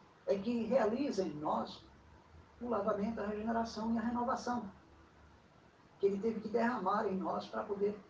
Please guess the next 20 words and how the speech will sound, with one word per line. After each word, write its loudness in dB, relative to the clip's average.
produzir 2
o 0
novo 0
nascimento -4
pelo 0
Espírito -2
de -2
Deus. -2
E 6
foi 2
isso 4
que -2
Cristo -2
deixou 0
bem 4
claro, 2
que -2
o 0
novo 4
nascimento -2